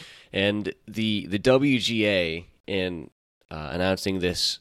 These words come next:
this stoppage is arguing that the A M P T P hasn't kept up with the changing landscape due to streaming platforms. Back in the day, uh, the business model for, for writers was that the,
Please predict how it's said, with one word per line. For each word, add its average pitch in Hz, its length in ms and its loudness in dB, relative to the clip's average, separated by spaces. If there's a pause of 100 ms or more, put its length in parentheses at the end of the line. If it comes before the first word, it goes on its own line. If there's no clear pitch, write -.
this 87 160 -4
stoppage 101 400 2
is 95 100 -4
arguing 98 440 -2
that 87 180 -4
the 87 240 -8
A 101 180 0
M 95 140 -2
P 98 180 -8
T 92 240 -8
P 101 220 -6
hasn't 104 400 -2
kept 95 320 -2
up 90 180 -4
with 85 120 -8
the 87 60 -8
changing 82 520 -2
landscape 80 720 -4 (200)
due 82 280 -6
to 82 600 -6
streaming 80 720 -6 (120)
platforms. 71 1080 -6 (840)
Back 160 220 4
in 127 80 0
the 117 80 2
day, 123 480 4 (280)
uh, 107 400 4 (1040)
the 110 260 -2
business 113 340 -4
model 107 420 -2
for, 98 400 -4
for 98 180 -6
writers 104 460 0
was 95 160 -10
that 92 280 -4
the, 92 320 -6